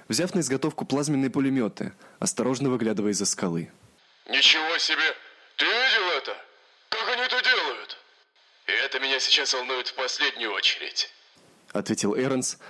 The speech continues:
Speaker 1: взяв в прицел быстро приближающегося педанторца. Голова в прицеле. Выстрел! Пришелец покачнулся и грохнулся на скалистый пещерный грунт.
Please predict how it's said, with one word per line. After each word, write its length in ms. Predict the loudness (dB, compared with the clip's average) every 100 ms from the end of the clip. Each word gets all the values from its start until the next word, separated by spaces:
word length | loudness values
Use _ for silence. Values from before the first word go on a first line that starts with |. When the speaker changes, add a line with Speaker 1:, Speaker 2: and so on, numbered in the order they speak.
| -10 -2
Speaker 1:
взяв 240 | 0 0
в 40 |
прицел 340 | -2 0 0 0
быстро 280 | 0 0 -2
приближающегося 800 | 0 0 2 0 0 0 0
педанторца. 840 | 0 0 0 0 -2 -2 -6 -8 -14 -20 -20 -20 -14 -2
Голова 260 | 0 2
в 40 | 0
прицеле. 560 | -2 0 0 -2 -4 -10 _ -20 -12 -2
Выстрел! 560 | 0 0 0 -2 -2 -6 -20 -20 -14 -4
Пришелец 400 | -2 0 0 -2
покачнулся 840 | -2 -2 0 0 0 0 -2 -4 -10 -20 -4
и 60 | -2
грохнулся 520 | 0 0 0 0 0
на 80 | 0
скалистый 480 | 0 0 0 0 0
пещерный 480 | 0 0 0 0
грунт. 420 | 0 -2 -2 -8